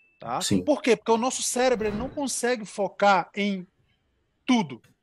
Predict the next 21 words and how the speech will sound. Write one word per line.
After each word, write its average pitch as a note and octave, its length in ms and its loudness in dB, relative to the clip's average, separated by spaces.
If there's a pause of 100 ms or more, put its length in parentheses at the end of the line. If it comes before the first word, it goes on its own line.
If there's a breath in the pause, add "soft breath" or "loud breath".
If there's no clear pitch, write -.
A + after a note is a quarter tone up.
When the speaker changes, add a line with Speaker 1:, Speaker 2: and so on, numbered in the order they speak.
(260)
Speaker 1:
Por C4 100 0
exemplo, F3+ 520 2 (540)
né, E3 300 -4 (260 soft breath)
é... D3+ 640 4 (1800)
Quantos D4+ 300 4
de D#4 80 0
vocês C4+ 800 2 (480)
agora A#3+ 640 6
estão B3 320 -2
sentindo C#4+ 720 -2
o C#4 120 -4
chão A#3+ 480 2
que - 160 -16
vocês A3+ 240 -6
estão A3+ 160 -2
pisando? F#3 420 -2 (2000)
Ó, B2 240 -4
agora C3+ 340 -2
vocês F3+ 260 -4
estão A3+ 160 -4
sentindo. A3+ 500 -4